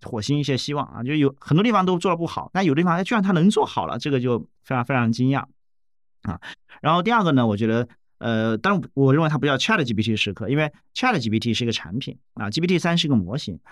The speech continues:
，G P T三从一个模型到Chat G P T呢，它是经历了很多进化的啊。首先它出来了一个 instruct G P T，对吧？它让它能够 follow instruction，然后它把它对齐成一个Chat G P T，把它对齐成一个 chat 的形式，因为G P T三是个 auto completion 的一个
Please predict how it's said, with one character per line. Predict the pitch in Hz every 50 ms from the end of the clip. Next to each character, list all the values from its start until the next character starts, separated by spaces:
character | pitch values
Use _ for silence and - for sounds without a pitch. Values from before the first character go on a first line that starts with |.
| - _
，G | - 196
P | 196 196
T | 202 196
三 | 202 196 190
从 | 185 - 151 147
一 | 156
个 | 147
模 | 120 107 101 123 170
型 | 170 - 113 95 95 101 - _ _ _ _
到 | 147 147
Chat | 139 - 220 196 151
G | 123 123
P | 113 123
T | 110 - 135
呢， | 117 107 113
它 | 131
是 | 131 131
经 | - 147
历 | 143 131
了 | 117 110
很 | - 90 85
多 | 90 101
进 | - 156 139 117
化 | 120 107 -
的 | - - - _ _ _ _ _ _
啊。 | - 131
首 | 131 120 113
先 | 113 147 139
它 | 147 139
出 | - - 147
来 | 123 113
了 | 107 104
一 | 110 117
个 | 110
instruct | - 127 120 107 - - 170 160 - 117 98
G | 90 107
P | 92 107
T， | 98 - 107 80
对 | - 110
吧？ | 101 95
它 | 123
让 | 123 120
它 | 127 123
能 | 113 113 113
够 | 117
follow | 113 - 127 123 123 127
instruction， | 120 - - 170 - - - - - _ _ _ _ _ _
然 | - 131
后 | 143
它 | 165 156
把 | 120
它 | 110 113
对 | - 170 151
齐 | 131 - 123
成 | 120 - 120 110
一 | 113
个 | 113 113
Chat | - - 170 151 117
G | 104 110 107
P | 110
T， | - 113 98 85
把 | - 95
它 | 101
对 | - 135
齐 | 127
成 | 127 117
一 |
个 | 113
chat | - - - 180 135 113
的 | 98 95
形 | - - 82 82 110
式， | - - - - - _ _ _ _ -
因 | 147 151
为 | 147
G | 165 175
P | 170
T | 170 156
三 | 147 160 151 147
是 | - 139
个 | -
auto | 147 151 147
completion | - 139 117 127 139 185 - - 120 104 - _ _ -
的 | - 98 98
一 | 98
个 | 107 98